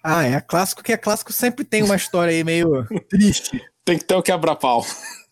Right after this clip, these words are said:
Speaker 1: Já que o tema é rivalidade hoje aqui, eu passo a bola pra um dos meus rivais. Vai lá, Filó.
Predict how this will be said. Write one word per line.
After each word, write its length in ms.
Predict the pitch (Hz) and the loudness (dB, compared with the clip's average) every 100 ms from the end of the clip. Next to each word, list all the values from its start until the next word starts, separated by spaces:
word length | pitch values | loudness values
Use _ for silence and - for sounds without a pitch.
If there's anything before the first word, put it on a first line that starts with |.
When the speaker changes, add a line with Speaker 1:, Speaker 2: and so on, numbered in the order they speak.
| _ | _
Speaker 1:
Já 160 | - 226 | -2 0
que 120 | 208 | 0
o 40 | 226 | -2
tema 460 | - 202 190 185 - | -2 0 2 0 -2
é 160 | 175 | -2
rivalidade 640 | 175 175 156 165 160 156 156 | 0 0 0 0 0 0 -2
hoje 140 | 156 | -4
aqui, 340 | 170 - 262 226 _ | -4 -2 -2 -2 _
eu 100 | - | -10
passo 300 | 185 214 208 | -4 -2 0
a 40 | 226 | -2
bola 260 | 190 233 | 2 0
pra 320 | 233 233 233 233 | 0 0 0 0
um 160 | 277 | -2
dos 160 | 262 208 | -4 -2
meus 180 | 226 196 | 0 0
rivais. 640 | 208 165 143 120 - - _ | 0 0 0 -4 -10 -16 _
Vai 160 | 151 | 0
lá, 140 | 165 156 | 2 2
Filó. 340 | - 165 143 | 0 0 0